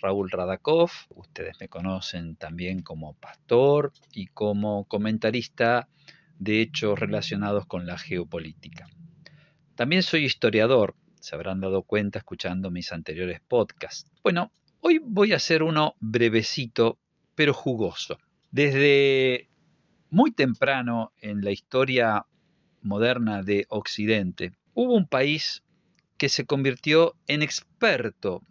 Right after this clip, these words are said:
manipulador de las noticias. Las famosas fake news o los bulos, como dicen los españoles,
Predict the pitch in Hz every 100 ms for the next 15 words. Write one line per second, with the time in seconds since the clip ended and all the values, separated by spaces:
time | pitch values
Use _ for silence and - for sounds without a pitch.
0 | _ 120 170 190 156 - 156 131 107 113
1 | 120 117 - _ _ - 104 107 101 95
2 | 95 - 76 - - - - _ _ _
3 | _ _ _ - 113 - 117 165 170 143
4 | - - - 190 185 - 127 120 113 -
5 | - - _ _ 107 107 98 98 156 147
6 | 117 104 - - - 95 95 104 113 113
7 | 92 - 123 - 110 107 95 104 104